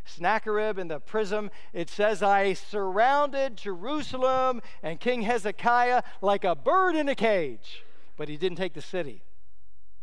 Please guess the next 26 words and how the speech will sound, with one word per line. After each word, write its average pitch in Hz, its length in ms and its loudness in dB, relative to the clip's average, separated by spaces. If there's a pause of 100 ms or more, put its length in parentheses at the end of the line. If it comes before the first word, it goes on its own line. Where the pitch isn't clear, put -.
(160)
And 185 100 -6
so 190 80 2
I 180 60 4
put 262 220 2
that 240 140 4
down, 226 280 4
I 185 100 2
prayed, 214 400 2 (180)
and 151 200 -4
God 208 420 4
provided 196 560 0
for 190 160 0
us 170 600 0 (360)
a 151 220 -2
no-interest 190 1300 -2
loan, 165 640 -2 (360)
and 156 140 -2
in 139 140 -4
six - 320 -4
months 175 320 -2
we 151 80 -6
paid 165 260 -2
off 160 160 0
that 151 160 -4
overrun. 123 400 -6 (1700)
Stretching, 196 920 0